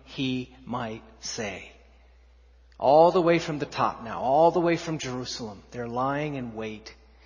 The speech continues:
Can't you just imagine what must have happened in those intermeeting days? Jesus would be out ministering, but they would be gathering.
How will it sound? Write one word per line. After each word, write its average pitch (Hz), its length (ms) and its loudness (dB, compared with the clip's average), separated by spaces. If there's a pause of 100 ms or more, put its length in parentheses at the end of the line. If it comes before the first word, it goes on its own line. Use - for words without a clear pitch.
(340)
Can't 180 260 -2
you 208 60 0
just 190 200 -2
imagine 135 540 -2
what 123 160 -6
must 127 220 -8
have 120 80 -6
happened 127 440 -8 (400)
in 127 100 -8
those 117 180 -6
intermeeting 127 520 -6
days? 117 480 -8 (800)
Jesus 147 480 -2
would 135 100 -4
be 135 140 -2
out 127 200 -2
ministering, 127 600 -6
but 127 360 -2
they 143 160 -2
would 131 140 -6
be 120 100 -12
gathering. 117 540 -8